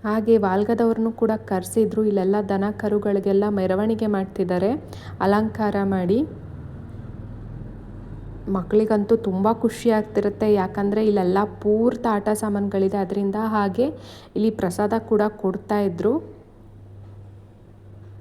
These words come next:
ಇಲ್ಲಿ ಬಿಸಿಲಿದ್ದವ್ರಿಗೆ ನೆರಳು ಕೂತ್ಕೊಳ್ಳೋಕ್ಕೆಲ್ಲ ಶಾಮಿಯಾನ ಕೂಡ ಹಾಕಿದ್ರು. ಹಾಗೆ ದೇವಸ್ಥಾನದ ಮುಂದೆ ತ್ರಿಶೂಲ ಇಟ್ಟಿದ್ರು, ಅಲ್ಲೂ ಬಂದು ಕೈ ಮುಗ್ದು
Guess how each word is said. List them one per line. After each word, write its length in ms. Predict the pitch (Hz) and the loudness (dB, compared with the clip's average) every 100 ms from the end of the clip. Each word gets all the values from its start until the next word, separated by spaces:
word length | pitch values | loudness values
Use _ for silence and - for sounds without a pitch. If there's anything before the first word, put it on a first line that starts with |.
| - - - - - - - | -20 -20 -20 -20 -20 -20 -6
ಇಲ್ಲಿ 400 | 214 208 208 208 | -2 2 4 4
ಬಿಸಿಲಿದ್ದವ್ರಿಗೆ 840 | 196 208 208 220 220 208 202 202 208 | 4 4 4 0 2 2 0 0 0
ನೆರಳು 1000 | 202 196 196 208 208 208 208 202 202 - | 2 2 2 2 2 2 2 0 -2 -2
ಕೂತ್ಕೊಳ್ಳೋಕ್ಕೆಲ್ಲ 880 | 214 - - 208 202 202 214 202 202 208 | -4 -4 2 4 4 0 2 4 4 0
ಶಾಮಿಯಾನ 560 | 208 - 208 202 208 202 202 196 202 - | -2 -2 -2 0 0 0 0 0 -2 0
ಕೂಡ 140 | 208 | 0
ಹಾಕಿದ್ರು. 680 | 202 196 196 - 190 180 247 302 - - - - | 2 0 -2 -2 -2 2 0 -2 -10 -16 -14 -2
ಹಾಗೆ 340 | 233 226 220 | 0 4 2
ದೇವಸ್ಥಾನದ 640 | 214 208 214 226 220 214 208 | 4 4 2 0 0 2 2
ಮುಂದೆ 300 | 208 208 208 | 2 2 2
ತ್ರಿಶೂಲ 520 | 208 202 202 240 233 | 2 2 2 4 4
ಇಟ್ಟಿದ್ರು, 520 | 220 196 196 190 220 | 4 2 2 2 2
ಅಲ್ಲೂ 300 | 214 208 233 | 2 4 4
ಬಂದು 340 | 247 214 202 214 | 4 2 2 2
ಕೈ 280 | - 202 | 2 2
ಮುಗ್ದು 380 | 214 202 180 220 | 4 0 4 2